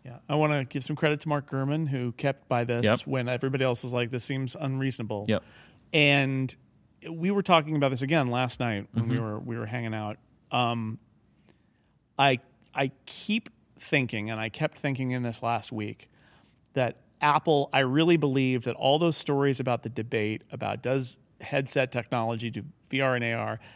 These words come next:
Speaker 1: separate you from the real world and separate you from people. And if you look at this presentation, you can see the care that Apple took every step of the way, including in the hardware, to make a product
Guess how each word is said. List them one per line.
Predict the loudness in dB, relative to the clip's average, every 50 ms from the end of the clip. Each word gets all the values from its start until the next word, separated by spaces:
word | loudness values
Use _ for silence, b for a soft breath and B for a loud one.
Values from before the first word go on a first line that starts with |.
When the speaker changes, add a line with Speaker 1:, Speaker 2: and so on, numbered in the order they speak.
| B B B B B _ _ _ _ _ _ _ -10
Speaker 1:
separate | -6 0 4 4 4 4 4 2 0 0
you | -2 -4 -6
from | -6 -6 -8 -6 -6
the | -6
real | -6 -6 -4 -4 -6
world | -6 -10 -12 -14 -16 -18 -20 b b b b b
and | -6 -4
separate | -2 -2 -2 -2 -2 -2 -2 -2 -2
you | -4 -6 -6
from | -8 -10 -12 -12
people. | -10 -12 -12 -12 -14 -18 -20 -20 _ _ _ b b b b b b b -4
And | -4 -2 -2
if | -2 -4
you | -4 -2
look | -2 -2 -4 -4
at | -4
this | -4 -4
presentation, | -2 0 0 0 0 -2 -4 -2 -2 -4 -4 -6 -10 -12 -12 -14 -16 -18 b b b b
you | -6 -2 -2 -2 -2
can | -2 -4 -4 -2
see | -2 -2 -2 -2 0 2 2 2 2 0 -2 -6
the | -8 -10
care | -10 -4 0 2 2 2 2 0 -2
that | -4 -6
Apple | -4 -4 -4 -2 -4 -4
took | -4 -2 -2 -2 -2 -4 -8 -10
every | -8 -6 -4 -4
step | -2 0 -2 -2 0
of | 0
the | 0 2
way, | 2 2 2 2 0 -2
including | -4 -8 -10 -10 -6 -2 -2 0 2 2 2
in | 2 0
the | 0
hardware, | -2 0 0 0 0 0 0 -2 -2 -2 -4 -6 -8 -12 B B B B B B
to | 0
make | 2 2 2 2 0
a | -2
product | 0 4 6 6 6 6 6 4 2 -2 -6